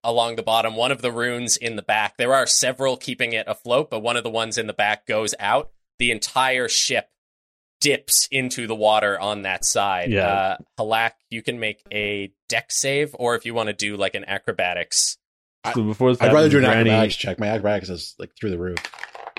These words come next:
Speaker 2: Granny grabs, like, their holy symbol and also reaches into their back pocket, pulls out, like, a little sleeve,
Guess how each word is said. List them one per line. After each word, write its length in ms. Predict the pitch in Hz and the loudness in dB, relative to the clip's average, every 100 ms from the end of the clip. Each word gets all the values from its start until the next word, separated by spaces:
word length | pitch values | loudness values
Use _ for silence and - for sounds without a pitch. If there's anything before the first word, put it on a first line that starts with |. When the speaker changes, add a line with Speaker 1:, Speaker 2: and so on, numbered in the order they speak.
| - 120 | -12 -2
Speaker 2:
Granny 240 | 117 117 | 2 2
grabs, 420 | 104 110 110 110 117 | 4 4 4 4 4
like, 200 | 107 110 | 4 4
their 100 | 101 | 4
holy 260 | 101 98 | 4 4
symbol 520 | 95 98 92 107 117 | 2 -4 2 4 4
and 180 | 120 107 | 2 0
also 220 | 107 120 | 0 0
reaches 440 | 95 98 104 113 101 | -2 -2 0 0 0
into 160 | 101 98 | -4 0
their 140 | 92 | 0
back 320 | 92 95 - | 4 2 2
pocket, 360 | 101 98 113 - | 0 0 -4 0
pulls 220 | 113 104 | 2 4
out, 160 | 110 107 | 2 2
like, 120 | 107 | 2
a 40 | 107 | 4
little 220 | 104 101 | 4 4
sleeve, 800 | 110 - 98 92 92 95 98 | -2 -6 -2 0 0 -2 -4